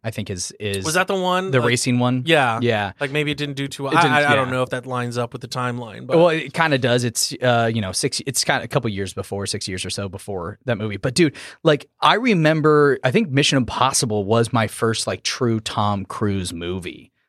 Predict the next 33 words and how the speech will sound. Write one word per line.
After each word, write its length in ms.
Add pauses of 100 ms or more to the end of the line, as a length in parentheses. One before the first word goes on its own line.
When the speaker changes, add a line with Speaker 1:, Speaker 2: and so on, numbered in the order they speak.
(120)
Speaker 1:
Like, 160
I 60
went 400
to 160
a 80
theater 420
to 140
go 160
see. 500
Speaker 2:
Yeah, 320
yeah, 280
Speaker 1:
Yeah, 180
and 100
I 60
Speaker 2:
yeah. 80
Speaker 1:
realized, 380
you 100
know, 220
yours 340
is 100
probably 680
his 160
first 340
one 160
ever, 420
Endless 380
Love, 260
because 240
you're 100
so 160
fucking 340
old. 340
Speaker 2:
<laughs> 60